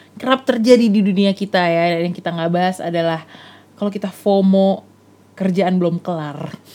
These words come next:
<laughs> Itu serem lah, itu serem banget sih. Coba, Mon,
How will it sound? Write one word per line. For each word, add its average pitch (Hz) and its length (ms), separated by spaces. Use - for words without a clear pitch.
<laughs> - 480
Itu 220 160
serem 254 380
lah, 226 200
itu 214 160
serem 240 300
banget 196 380
sih. 190 180
Coba, 202 300
Mon, 196 400